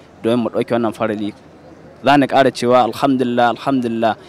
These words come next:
Allah ka tabbatar mana da wannan hajjin da muka zo mu yi, kuma Allah ya karɓar mana abin da muka roƙa da abin da muka faɗa. Al'umman ma da suka ba da dama a yi addu'o'i a kan ƙasa da abubuwan da ƙasa Najeriya take cikin, mun yi addu'o'i, Allah ya kawo mana zaman lafiya a ƙasar mu Najeriya.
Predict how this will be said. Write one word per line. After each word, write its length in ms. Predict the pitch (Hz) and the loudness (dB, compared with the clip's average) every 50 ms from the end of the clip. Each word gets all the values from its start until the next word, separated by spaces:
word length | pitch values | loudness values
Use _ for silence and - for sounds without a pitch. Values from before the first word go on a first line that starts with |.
| - - - | -20 -18 -10
Allah 240 | - 123 135 131 123 | -4 -2 0 0 0
ka 80 | - 117 | 0 -2
tabbatar 320 | - 135 147 147 143 - | -6 -4 -4 -4 -4 -2
mana 240 | 147 151 151 147 131 | -2 -2 -2 -2 -2
da 80 | 123 | 0
wannan 240 | 123 131 131 123 120 | 0 0 0 -2 -4
hajjin 320 | 123 127 123 127 120 113 117 | -4 -6 -8 -6 -6 -6 -4
da 80 | 113 | -4
muka 240 | 113 120 120 - 113 | -4 -4 -4 -4 -4
zo 160 | 110 117 120 | -2 -2 -2
mu 80 | 117 110 | -2 -2
yi, 80 | 113 | -2
kuma 240 | 113 - 131 127 127 | -2 -2 -4 -4 -4
Allah 240 | - 139 139 123 113 | -2 -2 0 -2 -2
ya 20 | |
karɓar 220 | 113 - 160 165 - 160 | -2 -4 -4 -4 -4 -2
mana 160 | 156 156 151 113 | 0 0 2 2
abin 160 | 120 127 127 | 2 0 0
da 80 | 123 | 0
muka 200 | 117 120 120 - 117 | 0 -2 -2 -4 -2
roƙa 320 | 113 110 107 - 120 127 123 | -4 -4 -4 -2 -2 0 0
da 160 | 120 - - | 0 -4 -4
abin 200 | 113 135 139 135 | -4 -2 0 0
da 60 | 127 | 0
muka 220 | 117 120 - 113 | -2 -2 -4 -6
faɗa. 320 | 101 - 101 - 107 107 - - - - - - - - - | -6 -6 -6 -6 -6 -6 -6 -10 -18 -20 -20 -20 -12 -8 -6
Al'umman 400 | 107 110 - 120 139 143 135 127 | -6 -4 -2 0 2 2 2 4
ma 160 | 127 139 139 | 4 4 4
da 80 | 135 127 | 2 2
suka 160 | - 135 131 | -2 -4 -4
ba 160 | 123 131 131 131 | -2 0 0 0
da 40 | 123 | 0
dama 640 | 120 117 110 110 104 - 123 127 135 131 139 143 | -2 -6 -8 -8 -4 0 0 2 2 2 0 0
a 80 | 135 131 | 0 0
yi 140 | 127 127 123 | -2 -2 -2
addu'o'i 640 | - 123 131 135 143 139 110 139 143 139 143 143 - | -4 -4 -6 -2 -2 0 2 2 2 2 2 0 0
a 80 | 104 120 | -2 -4
kan 220 | - 147 135 - | -4 -4 -6 -6
ƙasa 400 | - - 127 - 151 143 143 135 | -6 -6 -2 2 4 4 4 4
da 80 | 131 - | 2 0
abubuwan 480 | - 127 139 139 143 143 143 143 135 123 | -4 -4 -2 0 0 2 2 2 2 0
da 80 | 123 | -2
ƙasa 320 | - - - - 135 139 131 | -4 -4 -2 0 2 2 2
Najeriya 400 | 120 117 131 135 131 131 127 123 | 2 0 0 0 2 2 2 2
take 160 | 139 - 123 | 0 -6 -8
cikin, 280 | - - - - 135 131 | -10 -8 -6 -4 -2 0
mun 180 | 131 143 147 143 | 0 0 0 0
yi 60 | 135 | -2
addu'o'i, 640 | - - 139 131 135 113 117 135 131 - 135 139 139 | -2 -4 -4 -2 -2 0 0 0 0 0 -2 -2 -2
Allah 320 | - 135 143 143 135 127 | -2 -2 0 2 2 2
ya 80 | 117 113 | 2 0
kawo 280 | - - 151 147 156 160 | -2 0 2 2 4 4
mana 80 | 156 131 | 2 2
zaman 240 | 120 127 127 123 123 | 2 2 2 2 2
lafiya 360 | 131 127 123 - 135 120 113 | 2 0 2 2 0 0 0
a 40 | 107 | -2
ƙasar 240 | - 107 - 143 | -4 -2 -2 0
mu 120 | 135 123 120 | 0 0 0
Najeriya. 440 | 117 110 110 117 117 113 113 107 | 0 -2 -2 -2 -2 -2 -2 -4